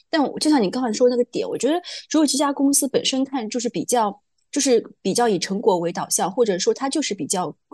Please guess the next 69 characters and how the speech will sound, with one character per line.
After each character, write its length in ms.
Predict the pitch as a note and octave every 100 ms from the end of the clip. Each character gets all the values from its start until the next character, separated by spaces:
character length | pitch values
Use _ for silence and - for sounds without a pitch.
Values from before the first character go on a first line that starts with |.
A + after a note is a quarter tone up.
| -
呃， 380 | D3+ A#2 A2+ G2+ - -
嗯， 300 | F3 E3 D#3
客 240 | - - D4
观 260 | C4 C#4
性 240 | C#4+ C4+ F3+
的， 80 | - - -
其 100 | -
实 20 |
你 80 | D#4
只 120 | D#4 A3+
要 60 |
把 140 | A3 G#3+
你 60 |
的 80 | D#3
工 160 | A#3 A#3
作 160 | F#3
做 180 | - F3
好， 200 | - - - - -
你 140 | G#3+ F#3+
无 220 | G3 A3+
论 160 | F4 C#4+
朋 120 | A3
友 140 | B3
圈 240 | G#3+ A#3+ A3+
每 140 | G#3
天 200 | G3 A#3
去 220 | A#3+ A3
share 420 | F#3+ - - A3+ E3+
你 120 | C#3+
的 260 | C3+ A#2 -
生 300 | - - A3+
活， 340 | A#3+ G#2+ F2+ - - _
你 160 | G#3 F#3
每 160 | F#3+
天 320 | - A3+ A3 A#3 _
熬 200 | - E3
夜， 220 | G3+ A3 F#3
每 120 | E3+
天 200 | A3+ G#3
玩 200 | F3 D#3+
儿， 120 | E3+ - _
其 120 | -
实 60 | D4+
也 60 | G#3
没 80 |
有 120 | A3+ G3+
关 200 | A3 A3+
系， 140 | F#3+
因 120 | A#3
为 100 | C4+
你 120 | G#3+
的 160 | C#3+ D3+
工 200 | D4 D4+
作 160 | D4 G#3
正 180 | B3
常 220 | G#3+ D#3+ E3+
是 320 | - F3+ - _ _
按 140 | A#3 G3+
任 200 | A3+ F#3
务 100 | -
完 200 | G#2+ B2+
成， 240 | - C#3
并 160 | A3+ F#3
且 240 | - G2 _ _ _
是， 380 | - - F#3 -
是 160 | - G#3+
正-， 260 | E4 A3 -
就 140 | A#3+
是 300 | G#3 F#3+ F3